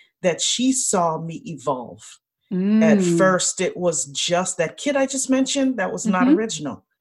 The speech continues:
Speaker 1: Originally, I just, people just came to class.
Speaker 2: Yes.
Speaker 1: That was it. Okay,
Speaker 2: Yes.
Speaker 1: without anything. Then I started adding a prop. Okay,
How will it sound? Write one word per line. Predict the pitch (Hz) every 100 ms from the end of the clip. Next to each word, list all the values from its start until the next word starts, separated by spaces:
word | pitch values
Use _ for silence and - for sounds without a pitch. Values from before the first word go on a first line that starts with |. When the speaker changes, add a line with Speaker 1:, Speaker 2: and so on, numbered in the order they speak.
| _ _ _ -
Speaker 1:
Originally, | 165 185 214 233 220 196
I |
just, | 180 180 -
people | 233 262 226
just | 185 -
came | - 196 185
to |
class. | 180 165 170 - - - - _ _ _ -
Speaker 2:
Yes. | 180 127 - -
Speaker 1:
That | 156
was | 165 220
it. | 202 - _ _ _ -
Okay, | 202
Speaker 2:
Yes. | 160
Speaker 1:
without | 165 190 208
anything. | 170 147 131 90 - _ _ - _
Then | 143 180 226 226
I | 190
started | - 175 165 156 - -
adding | 147 151 156 151 147 123 -
a | 143
prop. | - 147 127 - - - -
Okay, | 175 175 156